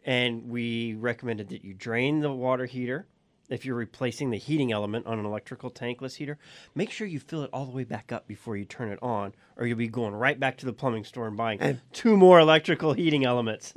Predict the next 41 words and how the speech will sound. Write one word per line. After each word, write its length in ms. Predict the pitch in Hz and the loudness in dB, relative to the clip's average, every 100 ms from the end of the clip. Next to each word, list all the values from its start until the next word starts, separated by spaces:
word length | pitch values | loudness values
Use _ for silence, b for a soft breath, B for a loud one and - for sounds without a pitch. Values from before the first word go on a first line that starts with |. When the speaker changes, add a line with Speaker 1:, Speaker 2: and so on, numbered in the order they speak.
| 381 | -10
Speaker 1:
<laughs> 180 | - - | -10 -2
Speaker 2:
make 220 | 190 - | 4 4
sure 160 | - 180 | 4 0
you 120 | 151 | 0
turn 280 | 135 170 156 | 0 2 2
the 80 | 147 | 2
breaker 460 | - 135 - - | 4 4 4 0
off 240 | - - 370 - | 2 0 -2 -6
Speaker 1:
<laughs> 120 | - - | -6 4
Speaker 2:
before 340 | 151 180 175 | 4 6 4
Speaker 1:
Yes. 80 | 143 | 4
Speaker 2:
you 40 | |
start 340 | 139 190 151 147 | 2 2 4 4
anything, 500 | 160 - - 113 - | 2 0 0 -4 -2
for 100 | 120 | -2
sure. 360 | - 135 - - _ B B B 160 | 2 2 0 -4 _ B B B 2
Speaker 1:
And 180 | 160 | 4
then 140 | 160 147 | 6 4
Speaker 2:
Or 40 | |
Speaker 1:
second 220 | 135 180 147 | 4 2 4
Speaker 2:
turn 280 | 190 185 | 4 4
the 80 | 165 | 2
gas 420 | 156 151 143 - | 2 4 4 2
off, 200 | 117 104 | -4 -4
whatever. 420 | 98 120 120 104 - B B | -4 -2 -2 -4 -10 B B
You 120 | 135 | 4
don't 140 | 156 | 6
want 140 | 160 151 | 6 6
those 200 | 151 135 | 4 6
elements 420 | 147 143 131 113 - b b b | 4 6 2 0 -12 b b b
heating 400 | - 208 156 139 | -4 0 0 4
an 80 | 131 | 6
empty 260 | 139 131 135 | 6 4 -2
tank. 360 | - 127 95 - | -4 -4 -6 -10
Speaker 1:
No. 420 | - 147 156 135 101 b b b | 0 6 8 6 2 b b b
No, 180 | 127 127 | 2 4
no. 220 | 127 117 | 6 2
It, 100 | 95 | 0
it, 340 | 151 143 147 - - | 0 0 -2 -4 -2
it, 300 | 160 143 160 | 0 0 0
it'll, 320 | 156 139 110 | 0 2 0